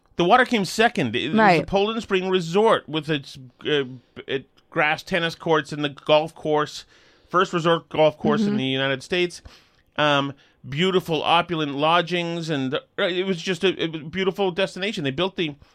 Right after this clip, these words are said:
Speaker 1: golf course because the King of England was coming over, and he wa-, liked to stay places where he could golf, so they built the golf course. This pla-, it's just incredible to think. This, this is a, it,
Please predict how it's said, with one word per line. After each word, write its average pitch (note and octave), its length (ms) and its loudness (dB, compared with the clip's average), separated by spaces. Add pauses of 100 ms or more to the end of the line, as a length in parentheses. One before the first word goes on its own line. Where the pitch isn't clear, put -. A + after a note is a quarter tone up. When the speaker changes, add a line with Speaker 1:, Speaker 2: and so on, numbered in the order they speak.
(500)
Speaker 1:
golf G#3 240 4
course C#3+ 260 2
because C#3+ 380 -2
the D3+ 80 -4
King F#3+ 320 -6
of F#3 80 -2
England A#3 300 0
was C3 100 -4
coming C3 260 -2
over, B2 240 2
and D3 400 -4 (300)
he F3+ 160 -4
wa-, F3+ 160 2
liked F3 220 0
to E3+ 80 -12
stay G3+ 200 0
places D3 340 -2
where C#3+ 100 -6
he D#3 200 -2
could D3+ 180 -10
golf, F#3+ 260 2
so D#3+ 100 -8
they D#3 80 -2
built D#3+ 200 -6
the G3 60 -12
golf F#3+ 220 0
course. D#3+ 220 -6 (600)
This F#3+ 140 -4
pla-, A3+ 160 2
it's F3 240 0
just G#3+ 220 -4
incredible F3+ 520 0
to D3 100 -4
think. C3 260 -4
This, C#3+ 180 -8
this D#3+ 280 -6
is D#3 100 -6
a, D3+ 140 -4
it, C#3 140 -2